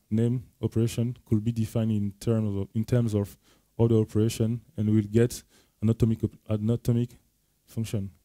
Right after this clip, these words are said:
because if the read user is atomic, the update user is atomic, the change username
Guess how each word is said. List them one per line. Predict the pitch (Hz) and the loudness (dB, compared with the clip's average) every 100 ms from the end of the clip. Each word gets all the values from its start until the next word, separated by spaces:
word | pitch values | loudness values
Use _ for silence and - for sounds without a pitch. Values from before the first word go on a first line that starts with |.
| - | -10
because | 107 120 113 104 _ _ - | -2 0 0 -4 _ _ -2
if | 127 117 | -2 4
the | 110 | 4
read | 113 110 | 4 2
user | 110 110 | 0 2
is | 104 | 2
atomic, | 104 113 107 113 107 | 0 -2 -2 -2 -2
the | 104 | -4
update | 117 113 110 | -2 -2 -2
user | 113 107 104 - | -2 -4 -4 -6
is | 101 | -6
atomic, | 98 110 107 117 _ _ _ _ _ _ 107 | -4 -2 -2 -6 _ _ _ _ _ _ 0
the | |
change | - 120 | 2 0
username | 117 113 110 110 | 2 0 0 -2